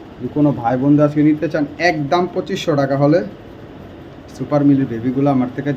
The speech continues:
যে কালেকশন করতে পারবেন, একদম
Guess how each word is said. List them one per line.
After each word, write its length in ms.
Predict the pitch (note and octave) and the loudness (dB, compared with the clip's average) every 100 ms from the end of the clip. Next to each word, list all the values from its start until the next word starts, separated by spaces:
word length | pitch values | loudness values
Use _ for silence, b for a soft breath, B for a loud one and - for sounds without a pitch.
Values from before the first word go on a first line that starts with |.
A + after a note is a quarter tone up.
| G#2 | -4
যে 120 | B2+ - | -10 -4
কালেকশন 380 | A#2+ A2+ G#2+ A2+ | -4 -4 -6 -6
করতে 280 | G2+ - - | -6 -6 -10
পারবেন, 340 | - - - - - - - - - - C#4+ - - - - - C3 | -10 -12 -14 -14 -14 -12 -12 -12 -12 -8 -8 -8 -10 -12 -14 -10 0
একদম 560 | D3+ C3+ A2+ C#3+ D3 | 2 0 -6 0 0